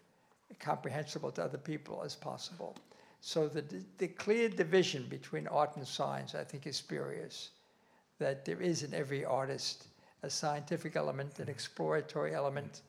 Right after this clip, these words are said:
uh, and there is, uh, in every scientist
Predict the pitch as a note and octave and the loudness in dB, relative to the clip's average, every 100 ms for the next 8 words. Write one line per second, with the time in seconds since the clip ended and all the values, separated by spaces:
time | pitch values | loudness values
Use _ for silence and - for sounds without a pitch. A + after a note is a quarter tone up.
0 | - - - _ - C#3+ C#3 C#3+ - - | -20 -20 -20 _ -4 -2 0 -2 -4 -14
1 | - - D3+ C#3+ D3 C#3+ D#3+ D#3+ D3+ C3 | -14 -6 -6 -2 -2 0 0 0 0 -2
2 | - - - _ _ - D3+ C#3+ - - | -4 -8 -20 _ _ -4 -2 -2 -6 -20
3 | - G3 D3+ C#3+ C#3 D#3 D#3 D3 - D#3 | -10 -4 -4 -4 -6 -4 -2 0 4 4
4 | D3 D3 C#3+ C#3+ - - | 4 0 -2 -4 -4 -10